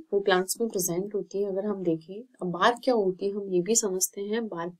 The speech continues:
कितने type की होती है, किस किस type की होती है। ठीक है, यहाँ तक हम देखते हैं। तो bark, there are two views about the bark। Bark अपने आप में एक न्यू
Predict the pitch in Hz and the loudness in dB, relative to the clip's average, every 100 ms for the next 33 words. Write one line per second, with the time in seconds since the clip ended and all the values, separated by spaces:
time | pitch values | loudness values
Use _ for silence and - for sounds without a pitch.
0 | - - 220 220 185 165 - 190 185 202 | -8 -4 -2 0 -2 -2 0 0 2 0
1 | 202 226 - 226 - 151 156 - 185 175 | -2 -4 0 2 2 -2 -6 -4 -2 -2
2 | 185 190 240 - _ _ 196 _ _ _ | -4 -8 -8 -12 _ _ _ _ _ _
3 | _ _ _ _ _ _ - 190 170 160 | _ _ _ _ _ _ -2 -2 0 -4
4 | 160 - - 185 190 208 208 226 208 151 | -8 -12 -8 -4 -2 -2 0 2 4 2
5 | - - _ _ _ - - _ 214 196 | 0 -20 _ _ _ -20 -20 _ 0 4
6 | 202 247 254 180 185 214 247 - 165 170 | 6 6 4 2 6 8 6 0 -8 -10
7 | 180 _ _ _ _ _ _ _ 277 294 | -12 _ _ _ _ _ _ _ 4 6
8 | 262 - 180 175 208 - - 170 165 180 | 6 4 4 4 2 -4 -8 -8 -4 -2
9 | 214 - 190 185 165 151 160 175 156 196 | -2 -4 -10 -10 -12 -16 -16 -8 -2 -2
10 | 208 208 208 196 208 202 196 196 | -2 -6 -6 -6 -6 -6 -4 -6